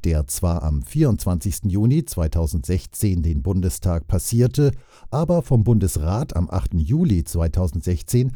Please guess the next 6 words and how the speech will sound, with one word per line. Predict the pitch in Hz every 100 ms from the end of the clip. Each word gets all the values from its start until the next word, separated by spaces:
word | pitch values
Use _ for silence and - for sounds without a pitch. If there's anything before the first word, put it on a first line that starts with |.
| - -
abgelehnt | 156 - - 98 101 98 - - - -
und | 160 175 -
an | 123
den | 107
Vermittlungsausschuss | 90 82 101 - 110 110 - 110 107 - 120 - -
zur | 110 90 98